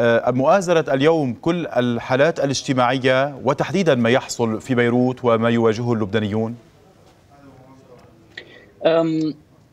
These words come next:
Speaker 2: ما في شك بدك تبلش من ذاتك أول شيء، ترفع معنويات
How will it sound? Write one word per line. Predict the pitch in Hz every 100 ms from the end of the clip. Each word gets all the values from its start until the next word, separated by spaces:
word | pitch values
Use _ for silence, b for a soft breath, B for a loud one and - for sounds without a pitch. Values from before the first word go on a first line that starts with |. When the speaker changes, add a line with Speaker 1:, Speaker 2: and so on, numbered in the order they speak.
| _ -
Speaker 2:
ما | 165 190
في | 196
شك | 185 208 -
بدك | 156 156
تبلش | 147 165 190 -
من | 156
ذاتك | 135 170 202 160
أول | 120 113
شيء، | 123
ترفع | - 151 135
معنويات | 123 127 131 143 151 -